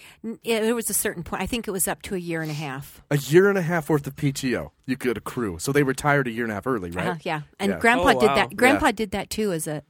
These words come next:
Speaker 1: working at the center.
Speaker 2: The air
Speaker 1: He
Speaker 2: traffic control?
Speaker 1: Yeah.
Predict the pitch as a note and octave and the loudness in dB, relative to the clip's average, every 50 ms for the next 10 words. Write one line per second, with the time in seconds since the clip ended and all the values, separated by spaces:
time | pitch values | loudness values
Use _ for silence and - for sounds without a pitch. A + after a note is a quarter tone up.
0 | _ - F#3+ F#3 E3+ - F3+ E3 - - - D#3 D#3 D3+ D#3 - _ _ _ - | _ -10 -6 -6 -6 -6 -8 -10 -10 -10 -12 -10 -10 -10 -10 -12 _ _ _ -6
1 | - F#3 F3 E3 C#3+ D3+ - _ _ _ _ _ _ _ _ _ _ _ - - | -2 -2 -2 -2 -2 -6 -8 _ _ _ _ _ _ _ _ _ _ _ -20 -20
2 | - _ _ _ _ _ _ _ _ _ - A#2+ A#2 A2+ G#2+ F#2+ - _ - - | -20 _ _ _ _ _ _ _ _ _ -6 -2 -2 -2 -2 -4 -8 _ -12 -6
3 | - C3 C3 G3+ A3+ D#3+ C#3 C#3+ D3+ C#3+ D#3 D#3 - F3+ F3 G#3 - - G#3+ F#3+ | -4 -2 0 2 2 2 2 0 -2 -4 -6 -4 -4 -4 -4 -4 -4 -6 -6 -6
4 | - | -6